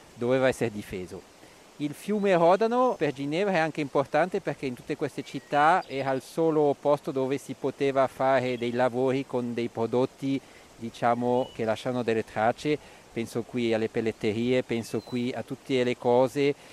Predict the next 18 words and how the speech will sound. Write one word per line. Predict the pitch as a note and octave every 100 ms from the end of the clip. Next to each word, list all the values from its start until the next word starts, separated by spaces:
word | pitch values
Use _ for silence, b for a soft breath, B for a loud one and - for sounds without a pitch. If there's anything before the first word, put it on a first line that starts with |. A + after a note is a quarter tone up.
| B -
che | B2+ B2 B2+
necessitavano | B2 B2+ B2+ - A#2+ A#2+ B2 A#2+ A#2
grande | G#2+ A#2 A2+
quantità | - A#2+ - A2+
d'acqua, | G2+ A2+ - C#3+ C3+ C#3 B B B
lavare, | A2+ A2+ A2 A2+ B2 B2 B2
mulini, | B2 A#2 A#2 B2 C3 C3 C3+ C#3 - B B
e | B2+ C3 C3+ C#3 -
qui | D3+ E3+
naturalmente | D#3 D#3 C#3 C3+ C3+ D3 C#3+ D#3+ E3 F3 -
si | B2
poteva, | C#3+ B2 C3 C3+ C3 B2 -
come | A#2+ A2+ A2+ A2
a | G#2+
Firenze | - G#2+ A2 G#2+ A2 G2+
sul | - A2 G#2+ G#2+ G2+
Ponte | A2 G2 G#2+
Vecchio, | G#2 B2+ - D#3+ E3+